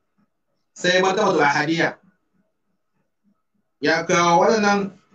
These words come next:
waɗannan gaba ɗaya babin wanda abu da muke magana, waɗansu sun mun yi magana a wannan babin.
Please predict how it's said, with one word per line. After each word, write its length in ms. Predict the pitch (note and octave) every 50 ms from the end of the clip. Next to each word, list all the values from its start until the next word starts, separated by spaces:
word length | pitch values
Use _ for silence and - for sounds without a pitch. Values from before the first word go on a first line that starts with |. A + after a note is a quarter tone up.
| - _ _ _ _ _ _ _ _ _ _ _ _ _ _ -
waɗannan 360 | E3+ F#3+ G#3+ G#3+ G3+ G3 G3
gaba 220 | F3+ F3+ F3+ F#3+ F#3+
ɗaya 300 | F#3+ F#3+ G3 G3 F#3 F3+
babin 280 | F#3 F#3+ G3 G3 G3
wanda 260 | F#3 F#3 F#3 F3+ E3+ -
abu 100 | - F#3
da 100 | E3+ E3+
muke 180 | E3+ F3 F#3+ F3
magana, 500 | D#3+ D3+ D#3 F3 F3 F3 E3+ E3+ D#3+ D#3 - -
waɗansu 340 | E3+ F3 F#3 F3+ G3 F#3+
sun 220 | F3+ E3+ F3 F3 F3+
mun 120 | F3+ F#3
yi 60 | F#3+
magana 380 | F#3 F3 E3 E3+ - F3 E3+ E3 -
a 60 | C#3 D3+
wannan 360 | D#3+ F3+ F3+ F3+ F3+ F3 E3+
babin. 440 | E3 F3+ F3+ F3+ F3+ F3 E3+ D#3+ D#3+